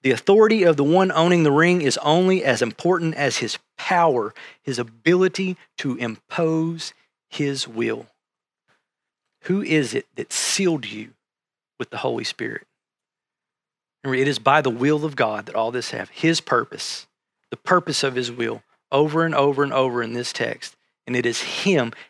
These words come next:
his will, the power behind it that seals you in the Holy Spirit, by the Holy Spirit. Then the Holy Spirit is your guarantee. It's your deposit. He is the down payment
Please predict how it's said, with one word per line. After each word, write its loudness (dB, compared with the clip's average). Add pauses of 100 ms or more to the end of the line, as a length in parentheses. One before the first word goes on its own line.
his 2
will, 4 (140)
the -10 (100)
power 4
behind 2
it -8 (200)
that -18
seals -2
you -10 (3250)
in 4
the 2
Holy 2
Spirit, -4
by 2
the -2
Holy -2
Spirit. -2
Then -10
the -6
Holy 2
Spirit 0 (240)
is 0
your -4
guarantee. -2
It's -2
your -8
deposit. -2
He -4
is -6
the -14 (160)
down 2 (340)
payment -6